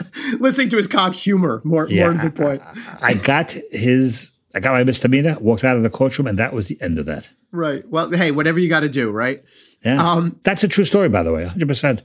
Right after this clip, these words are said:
Speaker 1: Listen, Murray,
Speaker 2: I wish
Speaker 1: I
Speaker 2: this were visual. I would bring the, I, I would bring the perpetrator here. <laughs>
Speaker 1: <laughs> What, what happened with the, uh, with the rooster? The three-foot
Speaker 2: I still
Speaker 1: rooster?
Speaker 2: have it. It's on the, in my office. It's st-, right on top of the,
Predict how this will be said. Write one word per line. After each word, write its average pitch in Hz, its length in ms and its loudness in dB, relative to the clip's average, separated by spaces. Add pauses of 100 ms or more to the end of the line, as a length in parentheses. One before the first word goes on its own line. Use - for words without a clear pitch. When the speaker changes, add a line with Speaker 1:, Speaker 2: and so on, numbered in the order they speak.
Speaker 1:
Listen, 180 440 0
Murray, 185 220 4
Speaker 2:
I 139 80 2
wish 180 240 2
Speaker 1:
I 185 40 6
Speaker 2:
this 170 120 0
were 160 80 4
visual. 143 480 4
I 110 80 4
would 113 160 4
bring 151 200 2
the, 139 200 2
I, 131 280 2
I - 20 4
would 123 180 2
bring 151 200 2
the 120 120 4
perpetrator 139 640 2
here. 135 280 2 (120)
<laughs> - 0 - (440)
Speaker 1:
<laughs> 226 420 -2
What, 185 240 0
what 190 200 2
happened 175 380 0
with 156 180 -4
the, 143 200 0
uh, 127 280 -2
with 143 160 -8
the 120 80 -6
rooster? 117 520 -8 (260)
The 135 100 -8
three-foot 131 420 -4
Speaker 2:
I 156 60 2
still 170 160 4
Speaker 1:
rooster? 175 120 2
Speaker 2:
have 208 140 2
it. 123 60 2
It's 117 120 -2
on 151 140 2
the, 156 280 -4
in 180 140 2
my 190 140 2
office. 170 340 0
It's 107 160 -4
st-, 147 340 -6
right 165 160 2
on 165 100 0
top 156 200 -2
of 151 60 -2
the, 135 200 2